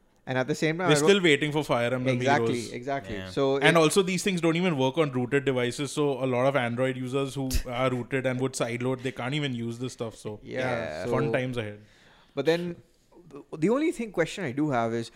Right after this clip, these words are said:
Speaker 1: if arms characters make it to Mario Kart, would there be an arms race?
Speaker 3: Mm-hmm.
Speaker 1: Come on, man, someone had to say that.
Speaker 3: Uh,
Speaker 2: But yeah, like,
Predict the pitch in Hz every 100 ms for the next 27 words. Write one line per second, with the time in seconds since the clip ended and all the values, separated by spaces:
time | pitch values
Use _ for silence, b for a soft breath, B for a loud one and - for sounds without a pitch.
0 | b b b b - 143 - 139 220 220
1 | 165 180 208 165 147 180 170 156 117 117
2 | 131 139 139 139 131 120 131 156 143 113
3 | 98 110 117 123 - - _ _ 104 101
4 | 101 101 101 104 - 113 110 117 - _
5 | B B B 127 127 127 117 127 120 117
6 | 107 - 110 107 101 101 107 104 170 196
7 | 175 170